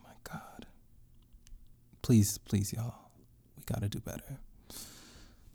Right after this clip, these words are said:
Make sure you follow me, though, on all social media platforms at The Conversation with Khalif. That's The Conversation, spelled with K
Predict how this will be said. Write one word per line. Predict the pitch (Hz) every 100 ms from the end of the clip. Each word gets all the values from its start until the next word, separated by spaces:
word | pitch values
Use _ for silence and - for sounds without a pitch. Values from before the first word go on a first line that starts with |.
| - - - -
Make | 208 196
sure | 214
you | 180
follow | - 139 123
me, | 113 104
though, | 101 104
on | 113 107
all | 117 117
social | 107 110 107 110
media | 101 104
platforms | - 92 92 - 92 92
at | 104
The | 110
Conversation | 139 123 127 131 - 113 - 101 101
with | 101 -
Khalif. | 95 92 95 -
That's | 104
The | -
Conversation, | 113 131 135 131 135 135 - 98 101
spelled | - 127 127
with | 147 -
K | - 180 143 123 123